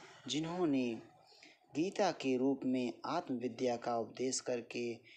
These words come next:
उसके सामयिक अज्ञान का नाश कर दिया, उन परम पुरुष भगवान श्री कृष्ण के चरणों में मेरी प्रीति बनी रहे। मैंने प्रतिज्ञा कर ली थी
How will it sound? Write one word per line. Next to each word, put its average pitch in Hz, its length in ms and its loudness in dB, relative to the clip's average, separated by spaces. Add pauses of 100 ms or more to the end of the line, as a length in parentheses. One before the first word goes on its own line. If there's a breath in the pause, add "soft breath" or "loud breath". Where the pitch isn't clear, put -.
(220 loud breath)
उसके 156 380 0
सामयिक 135 600 0
अज्ञान 127 560 -2
का 113 440 -4 (380 soft breath)
नाश 135 340 -2
कर 123 200 -2
दिया, 117 460 -2 (280 soft breath)
उन 175 180 -2
परम 127 340 0
पुरुष 123 320 -2 (100)
भगवान 117 400 -4
श्री 117 260 -4
कृष्ण - 320 -6
के 123 140 -2
चरणों 117 460 -2
में 147 320 0 (360 loud breath)
मेरी 123 320 0
प्रीति 135 380 -2
बनी 117 300 -2
रहे। 104 500 -6 (540 loud breath)
मैंने 139 320 2
प्रतिज्ञा 131 560 -2
कर 123 220 -6
ली 127 200 -2
थी 156 480 -6